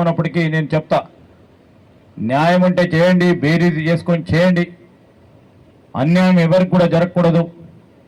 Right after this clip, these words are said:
అని వారికి తెలియజేయడం జరుగుతుంది. ఈరోజు సభా వేదిక ద్వారా కూడా మరొక్క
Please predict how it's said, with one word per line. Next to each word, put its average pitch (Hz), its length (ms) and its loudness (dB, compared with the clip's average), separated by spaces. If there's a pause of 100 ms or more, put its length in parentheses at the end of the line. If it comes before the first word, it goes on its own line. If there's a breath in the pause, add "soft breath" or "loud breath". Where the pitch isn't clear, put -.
(1160)
అని 165 160 2 (500)
వారికి 143 300 0
తెలియజేయడం 170 520 2
జరుగుతుంది. 156 400 0 (140)
ఈరోజు 165 300 2 (100)
సభా 160 260 2
వేదిక 156 340 -2
ద్వారా 143 260 2
కూడా 139 120 0 (540)
మరొక్క 143 260 -2